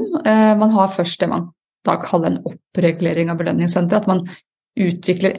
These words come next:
enda flere av disse reseptorene, eh, mottakerne, fordi at det, når man spiser mye sukker, eller man drikker mye alkohol, over tid, så vil man på en måte begynne å fylle opp alle disse mottakerne med, med dopamin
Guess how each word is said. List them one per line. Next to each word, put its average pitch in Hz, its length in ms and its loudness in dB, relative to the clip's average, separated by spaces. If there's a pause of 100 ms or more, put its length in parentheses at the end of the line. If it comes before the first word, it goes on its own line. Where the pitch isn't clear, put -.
enda 185 540 2
flere 208 240 4
av 202 80 0
disse 190 140 2 (200)
reseptorene, 170 600 -2 (260)
eh, 180 80 0
mottakerne, 175 560 -2 (500)
fordi 196 220 4
at 170 160 -2
det, 190 60 4 (440)
når 196 160 2
man 214 80 4
spiser 170 460 -4
mye 180 100 -2
sukker, 175 240 0
eller 175 220 0
man 185 100 2
drikker 180 240 0
mye 175 140 0
alkohol, 185 480 0
over 180 180 2
tid, 220 320 0
så 202 160 0
vil 170 200 0
man 170 120 0
på 175 80 -6
en 180 40 -6
måte 180 200 -2
begynne 180 280 -2
å 180 100 -10
fylle 170 340 -2
opp - 160 -12
alle 175 280 0
disse 180 180 -2
mottakerne 175 640 -2
med, 165 420 0 (460)
med 170 240 2
dopamin 196 540 2